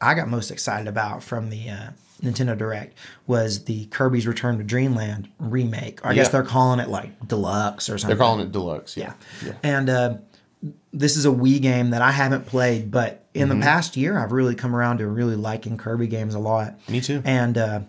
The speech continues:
Speaker 1: I'm excited to play this, especially since they've added this co-op mode, and that means that I can enjoy the game with my wife, who also really likes Kirby games.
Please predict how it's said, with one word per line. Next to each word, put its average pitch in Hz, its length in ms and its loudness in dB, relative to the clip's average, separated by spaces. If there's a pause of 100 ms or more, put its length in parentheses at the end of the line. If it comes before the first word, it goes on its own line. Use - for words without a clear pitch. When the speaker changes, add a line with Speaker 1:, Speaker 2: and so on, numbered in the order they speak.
(160)
Speaker 1:
I'm 139 260 -2
excited 160 340 4
to 151 60 -2
play 160 180 4
this, 175 300 2
especially 175 400 2
since 165 180 -2
they've 143 160 4
added 131 320 2
this 127 180 2
co-op 151 480 2
mode, 117 320 0
and 131 200 0
that 135 100 2
means 139 240 2
that 131 180 4
I 131 80 0
can 131 140 0
enjoy 131 320 4
the 131 100 4
game 131 160 2
with 131 80 4
my 120 120 2
wife, 143 240 2
who 120 120 2
also 143 280 2
really 120 240 2
likes 117 180 -6
Kirby 117 260 -2
games. 120 360 -2